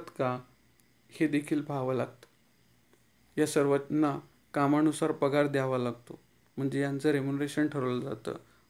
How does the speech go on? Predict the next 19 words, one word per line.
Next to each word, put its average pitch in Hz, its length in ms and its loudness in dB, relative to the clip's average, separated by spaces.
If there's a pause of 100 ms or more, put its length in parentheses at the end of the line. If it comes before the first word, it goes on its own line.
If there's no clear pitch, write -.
म्हणजे 135 220 0
पुन्हा 147 440 6 (280)
वस्तूच्या 143 440 -2
किंमत 160 360 6
धोरणामध्ये 139 760 2 (420)
ज्या 139 120 4
घटकांचा, 143 680 0
ज्या 139 240 -2
खर्चाचा 160 420 4
विचार 143 320 2
होतो, 127 400 -8 (280)
तो 143 140 0
खर्च 160 280 2 (380)
या 139 100 2
ठिकाणी 143 460 0 (300)
उपलब्ध 156 480 2
मनुष्यबळामार्फत 127 1200 -2
केला 123 240 0
जातो. - 260 -6